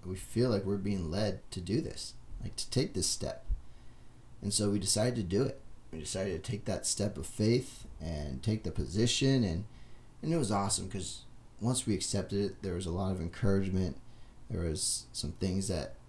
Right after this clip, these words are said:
you know, relocation fees that we weren't expecting, and, and it was great. But once I made the decision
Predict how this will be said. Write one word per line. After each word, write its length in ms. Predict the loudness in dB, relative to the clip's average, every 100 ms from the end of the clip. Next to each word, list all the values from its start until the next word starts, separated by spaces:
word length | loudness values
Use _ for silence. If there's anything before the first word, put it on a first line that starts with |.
| -8
you 200 | -4 -4
know, 60 |
relocation 800 | -2 0 2 0 6 8 8 6
fees 360 | 6 8 8 6
that 120 | 2
we 100 | 0
weren't 180 | 0 -2
expecting, 720 | -4 0 0 2 4 6 6
and, 220 | 4 -2 -8 -16 -14 -14 -10 -4 -4 0
and 120 | 2
it 60 | 2
was 140 | 0
great. 420 | 2 6 6 6
But 220 | 0 -8 -8 -10 -10 -12 -10 -4
once 360 | -2 0 2
I 60 | 2
made 280 | 2 0 0
the 80 |
decision 720 | 0 2 4 2 2 0 0